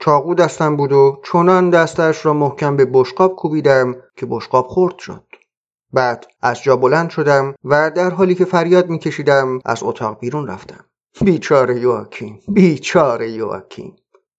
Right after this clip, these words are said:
چند ساعت بعد به خانه برگشتم. در فکرم بود به او بگویم که بابت از کوره در رفتنم متاسفم. خانه در تاریکی بود. چراغ‌ها را روشن کردم. روی میز یادداشتی با این مضمون بود: "آره،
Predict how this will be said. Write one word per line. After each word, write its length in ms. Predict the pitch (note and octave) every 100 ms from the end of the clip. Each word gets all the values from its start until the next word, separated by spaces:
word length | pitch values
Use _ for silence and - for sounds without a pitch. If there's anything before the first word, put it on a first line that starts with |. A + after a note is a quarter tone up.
| _
چند 260 | - F#3 F3+
ساعت 320 | F3 D#3 -
بعد 400 | C#3 C3+ B2+ -
به 80 | B2+
خانه 280 | B2+ B2+ E3
برگشتم. 640 | A#2+ - F#2+ - F2 - _ _ -
در 160 | C#3+
فکرم 480 | C#3+ F3+ F3 E3 D#3+
بود 360 | D3 C#3+ C#3 C#3
به 80 | C3+
او 160 | C3
بگویم 540 | B2+ B2 B2+ B2+ B2 A#2
که 220 | C3 B2+
بابت 420 | C#3+ D3+ F3 F3
از 240 | C#3 B2
کوره 340 | - - A#2+ A#2+
در 180 | A#2+ A2+
رفتنم 560 | A#2+ - D#3+ C#3+ B2+
متاسفم. 800 | A#2 G#2+ G#2 G2 - - - - _
خانه 460 | _ C#3 C#3 C#3 C3
در 160 | B2 A#2
تاریکی 440 | - A#2+ B2+ F3
بود. 300 | A#2+ G#2 _ _ _ _ -
چراغ‌ها 440 | - C3+ B2+ D3
را 140 | C3 B2+
روشن 360 | C3 - E3
کردم. 520 | C3 A2 - F2+ - - _
روی 360 | F3 F#3 E3+ D3+
میز 400 | C3+ B2+ B2 B2
یادداشتی 680 | B2+ B2+ B2 D#3+ D3+ - A#2+
با 140 | A#2
این 160 | A#2 A2+
مضمون 460 | A2 - C3 A#2
بود: 340 | F2+ F2 _ _ _ _ -
"آره، 440 | F3+ D#3 G2+